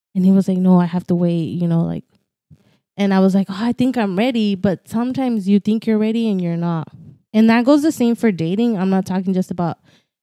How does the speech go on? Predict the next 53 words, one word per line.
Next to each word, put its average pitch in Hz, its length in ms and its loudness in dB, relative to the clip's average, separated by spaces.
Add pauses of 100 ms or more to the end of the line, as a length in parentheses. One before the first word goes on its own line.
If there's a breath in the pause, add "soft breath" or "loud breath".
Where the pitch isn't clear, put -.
(160)
marriage, 180 640 -2
but, 190 160 0
like, 185 240 -6
actual 196 380 2
dating. 185 400 -4
Like, 175 180 -6
don't 220 240 -2
put 277 120 0
yourself 247 400 -2
in 240 100 -4
a 226 40 -2
situation 208 680 -6
where 190 120 0
you 190 180 -2
think 214 300 -8
you're 196 100 -2
ready, 196 360 -4 (360 soft breath)
but 208 100 -2
you 208 100 4
don't 226 140 4
even 220 180 0
have 202 160 -2
that 190 140 -2
confirmation 185 720 -2
from 165 220 -8
God. 151 200 -12 (200)
Just 208 340 -6
let 208 360 -4
God 214 240 -2
lead 196 280 -4
you 190 200 0
and 180 280 -2
be 185 100 -6
like, 175 380 -8 (540)
trust 226 340 -4
God. 208 480 0
And 202 220 -2
then 202 260 -2 (440)
when 226 200 0
it's 247 260 -4
God, 214 460 0 (240)
everything 247 380 -4
just 226 260 -4
falls 202 280 0
into 214 240 0
place. 180 280 -6
You 233 120 0
don't 330 140 2
even 330 220 0
have 277 240 -6
to 262 100 -8
do 226 200 -4
nothing, 185 540 -8